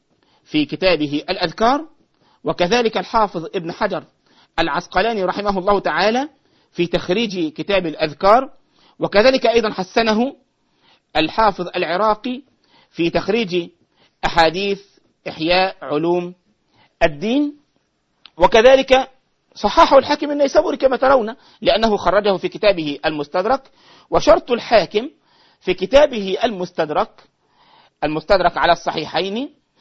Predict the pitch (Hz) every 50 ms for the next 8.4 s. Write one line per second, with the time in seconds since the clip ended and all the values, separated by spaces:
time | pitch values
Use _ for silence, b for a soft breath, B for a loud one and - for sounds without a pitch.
0 | b b b b 185 233 269 302 311 262 240 - 285 285 269 233 226 226 - -
1 | 185 - 180 196 269 - - 220 214 214 - 220 214 240 294 311 294 233 247 226
2 | 190 170 170 175 170 190 240 285 - _ _ _ _ _ _ b b b b b
3 | b b - - - - 190 208 196 - - 233 - 285 294 339 370 - _ _
4 | _ _ _ _ _ _ _ _ _ _ _ _ - 156 160 151 - - 202 208
5 | - 190 165 151 156 190 214 226 247 285 320 _ _ b b b b _ _ -
6 | 185 220 254 233 - 254 - - 240 254 - - 240 269 - 302 302 311 277 269
7 | _ b b b b b b b b b b _ - 135 156 175 185 180 175 170
8 | - 254 277 285 277 - -